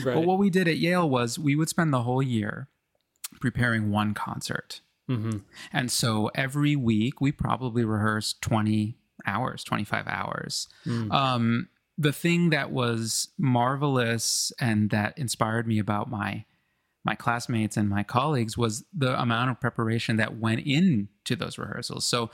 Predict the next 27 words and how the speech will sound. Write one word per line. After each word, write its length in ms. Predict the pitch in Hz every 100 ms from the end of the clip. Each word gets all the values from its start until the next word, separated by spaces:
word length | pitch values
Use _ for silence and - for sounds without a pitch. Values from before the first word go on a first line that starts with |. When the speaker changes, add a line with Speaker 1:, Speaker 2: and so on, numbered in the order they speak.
| -
Speaker 1:
Yeah. 160 | 117
Speaker 2:
yeah, 200 | 170 196
we 140 | 180 165
were 160 | 214 190
learning 380 | 147 139 131
the 80 | 117
pieces 520 | - 127 - 117 104 -
together 600 | - 104 104 123 170 208 _ _ _ - - -
and 140 | 127
preparing 340 | 113 110 113 117
for 120 | -
the 80 | 104
coachings 540 | - 110 - 113 107 -
together, 600 | 110 95 98 117 131 - 113 -
but 580 | 196 214 143 165 - - _ _ -
we 120 | 170
were 60 | 185
also 340 | 170 196 202
practicing 920 | 147 - 123 - 127 - 117 117 113 110 _ _ _ _ _ _
our 160 | 127 117
parts 420 | - 139 175 -
as 140 | 117
well 280 | 113 113 117
as 140 | 117 120
we 100 | 110
could, 460 | - 151 196 -
because 480 | 117 113 - 113 110